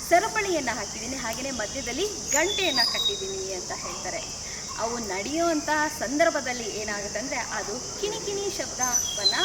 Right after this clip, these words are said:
ಮಾಡುತ್ತೆ, ಆಗ ನನಗೆ ಗೊತ್ತಾಗುತ್ತೆ ಎತ್ತುಗಳು ಸುತ್ತುತ್ತಾ ಇದೆ ಅಂತ ಅನ್ನೋದು ನನಗೆ ಗೊತ್ತಾಗುತ್ತೆ ಅಂತ ಹೇಳ್ತಾರೆ. "ಹಾಗಾದ್ರೆ ನಿಂತ್ರೆ ಏನ್ ಮಾಡ್ತೀರಾ?" ಅಂತ ಕೇಳ್ತಾರೆ. "ನಿಂತ್ರೆ ನಾನು ಇಲ್ಲಿಂದನೇ 'ಹೇ, ಹೇ, ಹೇ' ಅಂತ ಅಂತೀನಿ,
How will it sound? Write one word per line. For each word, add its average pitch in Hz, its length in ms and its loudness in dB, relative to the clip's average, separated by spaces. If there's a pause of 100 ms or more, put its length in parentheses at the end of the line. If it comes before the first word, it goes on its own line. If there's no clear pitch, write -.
ಮಾಡುತ್ತೆ, 226 680 2 (200)
ಆಗ 359 240 4
ನನಗೆ 269 260 0
ಗೊತ್ತಾಗುತ್ತೆ 220 480 -2 (480)
ಎತ್ತುಗಳು 269 640 -4
ಸುತ್ತುತ್ತಾ 349 540 2
ಇದೆ 302 200 2
ಅಂತ 240 200 -2
ಅನ್ನೋದು 208 340 -4
ನನಗೆ 403 260 -2
ಗೊತ್ತಾಗುತ್ತೆ 226 540 -2
ಅಂತ 202 120 -2
ಹೇಳ್ತಾರೆ. 196 340 -6 (520)
"ಹಾಗಾದ್ರೆ 233 680 0 (400)
ನಿಂತ್ರೆ 480 500 4
ಏನ್ 311 160 4
ಮಾಡ್ತೀರಾ?" 247 520 2
ಅಂತ 214 140 -4
ಕೇಳ್ತಾರೆ. 208 520 -2 (360)
"ನಿಂತ್ರೆ 381 640 4 (440)
ನಾನು 233 160 2
ಇಲ್ಲಿಂದನೇ 320 600 4 (220)
'ಹೇ, 415 240 4
ಹೇ, 440 240 4
ಹೇ' 466 300 8 (680)
ಅಂತ 370 140 -6
ಅಂತೀನಿ, 269 760 -2